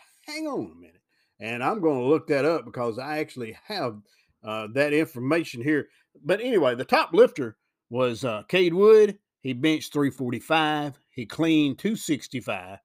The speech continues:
and he squatted four seventy-five.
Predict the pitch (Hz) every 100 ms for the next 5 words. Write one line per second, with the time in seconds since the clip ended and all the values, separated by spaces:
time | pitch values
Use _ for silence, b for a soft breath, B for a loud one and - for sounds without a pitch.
0 | _ _ 113 113 104 - 165 165 139 120
1 | - 135 131 - - 147 139 123 92 92
2 | _ 104